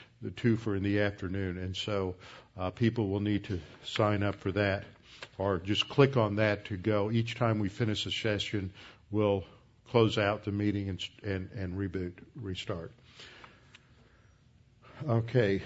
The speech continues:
uh, and then information is getting ready to be sent out on the D M two seminar, so look for that in your, um, in your e-, email inbox. And also, anything else?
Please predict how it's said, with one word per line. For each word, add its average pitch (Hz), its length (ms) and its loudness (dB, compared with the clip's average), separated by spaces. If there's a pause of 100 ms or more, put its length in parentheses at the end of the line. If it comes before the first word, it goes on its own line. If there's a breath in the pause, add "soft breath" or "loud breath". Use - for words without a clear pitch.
(160)
uh, 110 400 4
and 120 200 4
then 127 140 10
information 131 680 6
is 113 100 2
getting 123 220 8
ready 120 160 6
to 110 40 0
be 113 100 6
sent 117 280 2
out 113 160 4
on 110 160 -2
the 101 60 -2
D 110 180 4
M 101 120 2
two 135 220 2
seminar, 120 600 4
so 113 240 0
look 113 340 2
for 110 140 0
that 110 320 8 (180)
in 113 240 2
your, 104 460 2 (360 loud breath)
um, 87 320 -6 (120)
in 113 160 -2
your 98 260 -4
e-, 104 220 -2 (180)
email 104 460 0 (840 soft breath)
inbox. 92 640 -4 (100)
And 98 240 -4
also, 110 720 -2
anything 135 340 0
else? 127 240 -6